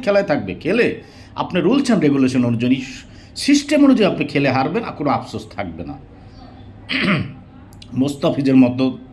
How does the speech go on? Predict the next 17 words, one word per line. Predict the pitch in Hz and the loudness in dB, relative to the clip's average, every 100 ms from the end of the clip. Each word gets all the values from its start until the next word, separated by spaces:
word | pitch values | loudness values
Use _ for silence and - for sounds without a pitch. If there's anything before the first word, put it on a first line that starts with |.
| - | -6
প্লেয়ার | 135 127 127 151 - - - - - - - - - - - - - - | 0 2 2 -2 -8 -20 -20 -20 -20 -20 -20 -20 -20 -20 -20 -20 -20 -14
সুস্থ | - - 220 - 165 - | -12 -4 -4 -4 -6 -6
থাকা | 127 127 | -2 2
অবস্থায়, | 120 139 - 196 | 2 0 -4 -6
শারীরিকভাবে | - 131 139 135 143 | -2 -2 -2 -2 -2
সুস্থ | 131 139 131 143 | -4 -6 -6 -4
থাকা | 147 127 | -2 -2
অবস্থায় | 131 151 214 | -2 -4 -6
যে | 139 131 | -2 -2
প্লেয়ারকে | 127 117 113 - | -2 -2 -2 -2
আপনি | 98 123 | -4 -4
বসিয়ে | 110 92 98 92 | -4 -4 -6 -6
রেখেছেন, | 85 85 - 76 71 - - - - - - - - - - - - | -6 -10 -12 -14 -14 -18 -20 -20 -20 -20 -20 -20 -20 -20 -20 -18 -18
আফসোস | 80 - 98 - | -16 -12 -12 -12
হয়, | 78 - - | -16 -16 -8
আফসোস। | 117 - - 127 104 - - - - - - - - 165 | -8 -8 -8 -8 -8 -14 -20 -20 -20 -20 -20 -20 -12 -4
আজ | 202 | -4